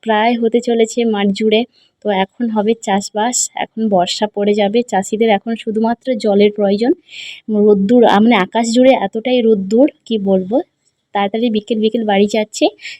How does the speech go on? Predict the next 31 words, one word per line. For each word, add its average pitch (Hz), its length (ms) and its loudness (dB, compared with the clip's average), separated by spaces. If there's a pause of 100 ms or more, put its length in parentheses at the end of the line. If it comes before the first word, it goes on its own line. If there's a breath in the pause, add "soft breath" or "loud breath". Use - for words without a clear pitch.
(140)
just 247 260 -2
জলের 233 320 4
অপেক্ষা। 247 440 0
চাষিরা 233 420 2
জল 214 320 4 (500)
পেলেই, 240 360 0
জলটা 214 600 0
পেলেই 226 260 2
just 311 320 -2
চাষ 214 200 -2 (120)
শুরু 214 180 0
করে 190 220 2
দেবে। 185 220 2 (580 loud breath)
তো 262 80 -4
আমার 233 220 0
বাবার 240 220 6
বাড়িতেও 247 320 2
এখনও 247 360 0
লাঙল 220 360 4
হয়ে 247 180 6
পড়ে 214 220 4
আছে, 214 220 0
এখনও 220 320 -2 (240)
মানে 208 180 2 (280)
রোয়ার 226 340 6
কাজটা 240 320 -6
শুরু 233 300 2
হয়নি 214 400 4
জলের 208 340 4
জন্য। 208 440 0
জলের, 208 280 0